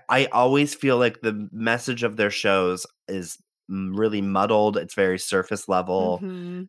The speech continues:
Speaker 1: It's, it, it doesn't come across as clear as they think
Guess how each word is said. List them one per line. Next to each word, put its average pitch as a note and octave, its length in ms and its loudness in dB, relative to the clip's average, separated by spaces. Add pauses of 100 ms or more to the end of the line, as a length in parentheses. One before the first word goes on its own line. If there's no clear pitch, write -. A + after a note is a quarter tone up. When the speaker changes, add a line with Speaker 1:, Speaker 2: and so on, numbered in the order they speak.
Speaker 1:
It's, - 520 -2 (160)
it, G#2 200 -4
it G2+ 120 -6
doesn't A2 340 0 (120)
come G2+ 400 0
across G2 420 0
as F2+ 120 -6
clear G2 340 0
as F2+ 220 0
they F2+ 400 -2 (220)
think D#3+ 260 0